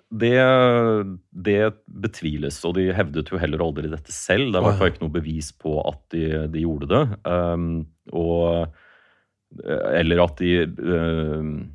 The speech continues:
Speaker 1: hentet autoritet til makt fra denne myten. Det, men det kan også spille på navnet hans,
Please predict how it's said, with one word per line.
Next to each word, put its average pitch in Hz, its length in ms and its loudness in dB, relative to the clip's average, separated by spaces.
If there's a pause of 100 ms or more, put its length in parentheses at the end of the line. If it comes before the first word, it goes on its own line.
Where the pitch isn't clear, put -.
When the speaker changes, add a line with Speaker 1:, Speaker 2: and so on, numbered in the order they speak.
(240)
Speaker 1:
hentet 82 680 -4 (180)
autoritet 80 720 -2
til 78 160 -2
makt 76 400 -6
fra 76 220 -2 (180)
denne 76 240 -2 (240)
myten. 80 460 -6 (260)
Det, 82 160 0 (560)
men 87 160 -4
det 95 160 0
kan 90 240 2
også 85 160 -4
spille 82 240 -2
på 85 160 -4
navnet 73 400 -4
hans, 76 540 -8